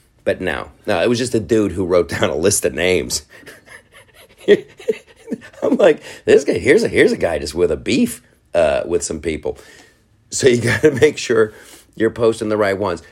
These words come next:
So they have to know who was in her little book. And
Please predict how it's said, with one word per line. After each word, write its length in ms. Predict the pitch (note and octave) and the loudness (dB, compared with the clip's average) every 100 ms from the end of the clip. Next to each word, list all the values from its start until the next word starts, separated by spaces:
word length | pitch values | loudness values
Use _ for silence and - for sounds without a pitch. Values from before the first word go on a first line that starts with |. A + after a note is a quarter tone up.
| - | -14
So 840 | - B2+ B2 A#2+ A#2+ A#2+ A#2+ - _ _ _ _ _ _ _ - | 0 2 4 4 4 4 2 0 _ _ _ _ _ _ _ -12
they 600 | G#2+ B2 B2 A#2+ A#2 - - - | 0 4 4 2 0 -6 -20 -14
have 340 | - F#3+ F3+ - | -4 -2 -2 -4
to 100 | A2+ | -4
know 400 | G2+ D2 - - _ _ _ _ - _ | -2 -4 -10 -18 _ _ _ _ -20 _
who 220 | B2 A#2 | -2 0
was 220 | G#2+ G2+ | 0 -2
in 160 | G2 E2+ | -4 -4
her 140 | F#2 | -6
little 300 | E2 E2 C#2+ | -4 -4 -6
book. 420 | C#2+ D2+ - - _ _ _ _ _ _ _ G2+ | -8 -12 -12 -20 _ _ _ _ _ _ _ -6
And 300 | G2+ G2 | -4 -4